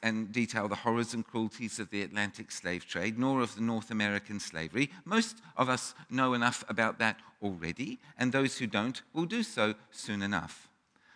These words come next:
Uh, my talk also today is not about the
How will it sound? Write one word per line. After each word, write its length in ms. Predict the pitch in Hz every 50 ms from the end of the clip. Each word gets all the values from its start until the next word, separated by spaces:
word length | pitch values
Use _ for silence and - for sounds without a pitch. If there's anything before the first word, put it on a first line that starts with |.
| - - _ - -
Uh, 120 | 120 107 - -
my 280 | 135 151 180 190 180 175 - - -
talk 420 | - - 226 214 180 165 - - -
also 360 | 165 170 175 - - 139 113
today 460 | - - 92 - 101 95 104 101 101 -
is 200 | 131 131 123 131
not 500 | 139 147 151 160 170 175 - - - - - -
about 600 | 131 143 143 - 85 85 82 82 85 - - - - - _ _ _ -
the 100 | -